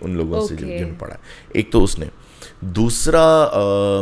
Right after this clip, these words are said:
Speaker 1: दुनिया को, ज़िंदगी को समझने के लिए एक किताब है सफ़र,
Speaker 2: हम्म।
Speaker 1: यानी सफ़र करना, ट्रैवल करना। कहीं भी चले जाओ, लेकिन ट्रैवल करो, लोगों की ज़िंदगियाँ देखो,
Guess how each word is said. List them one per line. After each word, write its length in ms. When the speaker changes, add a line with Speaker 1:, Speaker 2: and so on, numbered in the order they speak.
Speaker 1:
दुनिया 520
को, 600
ज़िंदगी 400
को 140
समझने 460
के 160
लिए 340
एक 160
किताब 400
है 60
सफ़र, 400
Speaker 2:
हम्म। 360
Speaker 1:
यानी 300
सफ़र 380
करना, 420
ट्रैवल 340
करना। 420
कहीं 220
भी 120
चले 280
जाओ, 200
लेकिन 320
ट्रैवल 300
करो, 340
लोगों 320
की 140
ज़िंदगियाँ 520
देखो, 400